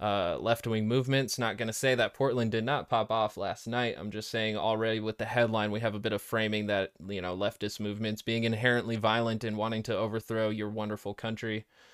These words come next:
And it's only two minutes, too, so there's not really much information about the actual protest itself that was going on. I'm sure he, you know, maybe laces in a, a little bit of representation by some group,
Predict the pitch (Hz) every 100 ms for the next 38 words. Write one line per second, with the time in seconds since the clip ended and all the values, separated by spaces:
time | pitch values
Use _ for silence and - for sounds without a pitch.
0 | - - _ _ - 190 247 220 - 165
1 | 160 123 117 - - 120 104 - 110 123
2 | 151 147 110 123 113 110 113 - 117 -
3 | 104 107 110 110 107 107 98 101 104 -
4 | 101 95 110 104 110 101 - 87 - 104
5 | 95 104 85 98 98 92 87 95 92 95
6 | - 120 110 113 113 - 117 113 98 104
7 | 98 110 107 101 104 104 - 104 104 98
8 | 107 - 110 110 120 117 107 98 101 101
9 | 98 104 98 98 101 101 104 98 80 -
10 | 107 101 - 90